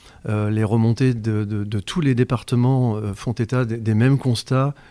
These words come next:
que l'on soit ici en Mayenne ou qu'on soit, euh, euh, dans, dans le Massif central ou dans la région parisienne. Euh, les revendications, elles, elles sont, euh, déjà dans un premier temps de, de stopper l'hémorragie, tout simplement.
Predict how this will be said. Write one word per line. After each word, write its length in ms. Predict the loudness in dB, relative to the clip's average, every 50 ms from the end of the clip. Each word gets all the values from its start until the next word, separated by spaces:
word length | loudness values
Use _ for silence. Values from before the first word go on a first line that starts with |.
| -20 _ _
que 80 | -6 -4
l'on 160 | -2 -2 -4
soit 420 | -4 -2 -2 0 0 0 0 0
ici 360 | -2 -4 -6 -8 -4 -2 0
en 100 | 2 2
Mayenne 400 | 2 2 4 4 4 4 4 2
ou 80 | 2 0
qu'on 180 | -2 -6 -8 -8
soit, 220 | -4 -2 0 0
euh, 280 | 2 2 0 0 -2 -4 -6 -12 -20 -20 -20 -20 -20 -14 -8 -4
euh, 180 | -4 -2 -2
dans, 180 | 0 0 -2 0
dans 140 | 2 2 4
le 60 | 4
Massif 260 | 4 2 0 -2 -4
central 400 | -2 -2 -2 -2 0 0 0 2
ou 80 | 2 2
dans 100 | 4 4
la 80 | 4
région 220 | 2 2 2 2 2
parisienne. 420 | 2 2 2 4 4 4 2 0 -2 -6 -18 -20 -20 -20 -20 -20 -20 _ -6
Euh, 420 | -2 0 2 2 2 2 2 0 -2
les 180 | -2 0 0 2
revendications, 760 | 2 2 2 2 2 0 0 2 0 0 2 2 2 2 2 2
elles, 220 | 2 2 0 2 2
elles 140 | 0 0 -2
sont, 340 | 0 -2 0 2 2 2
euh, 340 | 2 2 2 2 0 -2 -4
déjà 360 | -6 0 2 2 4 4 4
dans 180 | 4 4 4 4
un 80 | 4 2
premier 300 | 4 4 4 6 6 6
temps 260 | 4 4 2 2 -2 -8 -20 _ _ -20 -20 -20 -20 _ -18 -12
de, 280 | -2 2 2 2 2 0
de 160 | 0 0 2
stopper 420 | 0 0 2 2 0 2 4 2 4
l'hémorragie, 540 | 4 4 4 4 4 4 2 2 0 -2
tout 100 | -4 -6 -2
simplement. 460 | -2 -2 0 0 0 -2 -2 -4 -6